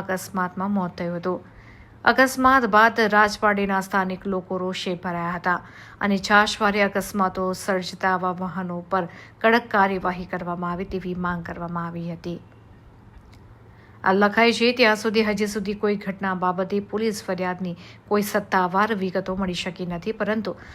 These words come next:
આ જીવલેણ અકસ્માતે એક આશાસ્પદ ભૂલકાનો ભોગ લીધો છે,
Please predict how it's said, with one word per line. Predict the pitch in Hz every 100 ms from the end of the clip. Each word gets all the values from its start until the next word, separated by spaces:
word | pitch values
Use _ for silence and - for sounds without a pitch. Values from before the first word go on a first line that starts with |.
| - -
આ | 214
જીવલેણ | 208 220 269 262
અકસ્માતે | 214 208 208 208 208 208 214
એક | 226 214
આશાસ્પદ | 190 190 196 185 - 202 185 - - -
ભૂલકાનો | 196 214 220 202 190
ભોગ | 175 202 175
લીધો | 175 180 185
છે, | -